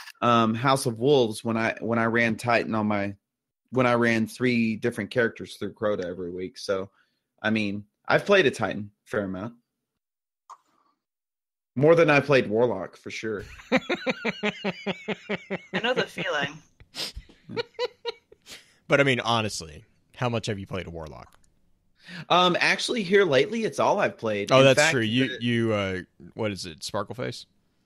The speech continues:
Speaker 1: Yeah, Princess Sparkleface has gotten a, a good run out. And also, when I went to L A, just through bad luck or good luck, however you wanna look at it, I, I
Speaker 3: <laughs>
Speaker 1: every single station I played at the whole day was, um,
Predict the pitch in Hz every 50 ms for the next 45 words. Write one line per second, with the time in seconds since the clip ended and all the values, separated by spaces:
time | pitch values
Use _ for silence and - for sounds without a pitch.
0 | _ _ _ _ _ _ _ _ - - 170 214 233 156 120 - 175 165 160 165
1 | 147 - - 143 135 175 - 180 135 - 120 110 110 - - 113 104 107 127 120
2 | 107 - - 107 101 76 101 110 - 131 127 127 120 117 117 120 127 127 - -
3 | 139 151 165 170 156 - - 131 147 147 - 151 131 127 127 120 - - 127 123
4 | 120 120 120 123 123 120 - - - 120 117 113 120 135 131 120 113 110 110 -
5 | - - _ _ _ _ - 117 113 143 147 135 - - - 139 139 135 131 127
6 | 123 123 120 117 117 117 - _ _ _ - 123 123 123 123 110 110 113 127 143
7 | 123 - - 107 104 104 120 131 127 120 107 104 104 113 110 110 107 107 107 113
8 | 110 107 107 113 123 - 117 107 104 107 110 - - - 110 117 117 - 95 -
9 | 113 113 110 - - - 120 123 131 127 - - 151 131 127 123 - - - 135
10 | 131 127 - 151 135 123 117 110 - - 127 123 117 120 120 117 117 113 107 98
11 | 117 117 117 117 117 117 110 110 107 104 110 120 110 101 95 95 95 104 104 104
12 | 98 95 - - - - 110 104 101 101 101